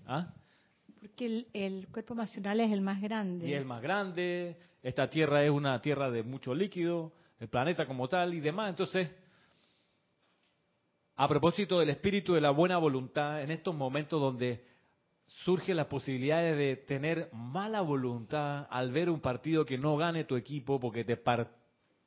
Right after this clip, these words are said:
Speaker 1: te, te hiciste partidario de, te fanatizaste con respecto a, yo me pregunto si como estudiante de la luz debiéramos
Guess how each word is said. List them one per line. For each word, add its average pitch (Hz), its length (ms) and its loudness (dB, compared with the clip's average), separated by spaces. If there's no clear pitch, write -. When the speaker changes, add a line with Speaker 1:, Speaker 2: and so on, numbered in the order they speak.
Speaker 1:
te, 123 220 -2
te 123 120 -6
hiciste 156 360 -2
partidario 143 760 2
de, 143 360 0
te 127 160 0
fanatizaste 131 1000 0
con 123 240 -2
respecto 139 560 2
a, 135 200 0
yo 160 200 6
me 196 80 8
pregunto 175 400 6
si 165 100 -4
como 139 220 0
estudiante 151 400 2
de 156 60 2
la 143 100 4
luz 165 200 4
debiéramos 147 800 2